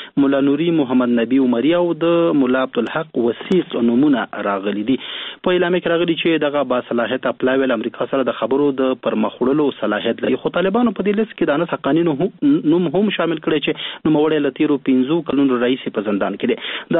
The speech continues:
انس حقانی نوم د حقانی شبکې د مرستیال په توګه یاد شوی. نوموړی د دیارلس سوه درې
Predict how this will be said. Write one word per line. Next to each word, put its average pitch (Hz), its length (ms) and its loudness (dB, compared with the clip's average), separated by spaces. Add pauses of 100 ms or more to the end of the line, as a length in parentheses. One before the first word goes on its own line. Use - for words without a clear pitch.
انس 185 220 2
حقانی 160 320 0
نوم 170 240 2
د 143 160 -2
حقانی 135 340 -2
شبکې 135 400 -2
د - 0 - (100)
مرستیال 151 380 -2
په 143 220 -4
توګه 117 140 0 (100)
یاد - 200 -2
شوی. 107 260 2
نوموړی 156 360 4 (100)
د 127 240 -2
دیارلس 147 360 0
سوه 123 140 0
درې 147 220 0